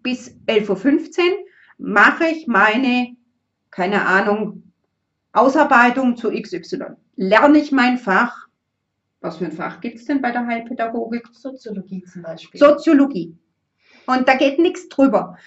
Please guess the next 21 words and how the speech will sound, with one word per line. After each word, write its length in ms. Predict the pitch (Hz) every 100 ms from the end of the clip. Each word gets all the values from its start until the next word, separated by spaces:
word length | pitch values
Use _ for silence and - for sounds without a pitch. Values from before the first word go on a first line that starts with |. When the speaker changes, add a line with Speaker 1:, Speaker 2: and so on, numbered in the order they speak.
| -
Speaker 1:
Also 180 | 226 -
da 160 | 269 254
wird 140 | 262
nicht 160 | 208 -
verschoben, 680 | 190 - 247 262 226 277 415 -
da 100 | 262 208
wird 160 | 226
nicht, 420 | 220 208 - -
äh, 260 | 202 190 175 -
aufgeschoben, 920 | 214 226 311 302 349 339 339 339 -
da, 340 | 214 202 202 196
äh, 160 | - - -
äh, 560 | 240 247 247 - 247 214
mir 180 | 247 247
geht's 200 | 247 -
jetzt 220 | 320 -
grad 160 | 262 294
nicht 220 | 247 -
gut 240 | 269 262
und, 200 | 220 214
äh, 140 | -